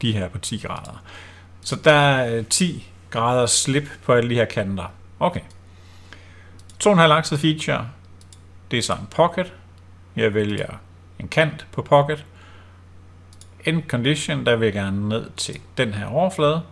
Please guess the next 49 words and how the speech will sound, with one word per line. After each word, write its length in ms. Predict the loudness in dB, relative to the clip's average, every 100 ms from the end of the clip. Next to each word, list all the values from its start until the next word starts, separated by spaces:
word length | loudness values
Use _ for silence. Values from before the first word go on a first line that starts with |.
| -18 -20 -20 -20 -20 -20 -10
Og, 520 | 0 4 6 6 6
øh, 260 | 4 2 2
vi 60 |
har 180 | 4 4
en 80 | 2
taper, 400 | 2 0 0 -6 -6
så 180 | -4 0
jeg 200 | 2 0
trykker 240 | 0 -2 -2
lige 120 | -2
på 80 | 0
den 160 | 2
en 60 | 2
gang, 320 | 0 -2 -8 -8
og 140 | -4
så 140 | -2
finder 300 | -2 -2 -2
den 140 | -2 0
faktisk 240 | 0 0
ud 40 | 0
af, 80 | 0
at 60 |
der 80 | 0
er 60 | -2
ti 200 | -2 -2
grader, 300 | 0 0 0
men 40 |
ellers 180 | 0 -2
så 100 | -2
kan 100 | -2
jeg 80 | -4
også 140 | -6
justere 360 | -10 -2 0 0
den. 120 | -4 -12 -20 -20 -20 -20 -20 -20 -20
Skulle 220 | -10 -8
jeg 60 | -6
have 40 |
behov 220 | -6 -8
for 60 | -6
det? 140 | -6 -8 -16 -20 -20 -20 -20 -20 -20 -20 -20 -20 -20 -20 -20 -20 -20 -20 -20 -20 -20 -8
Så 160 | 0
den 160 | 2 2
er 60 |
ti 160 | 2 -2
grader, 360 | -4 -6 -6 -10 -16 -20 -2
og 440 | 2 2 0 -2
det 100 | -4
er 40 | -4
fint. 420 | -8 -12 -18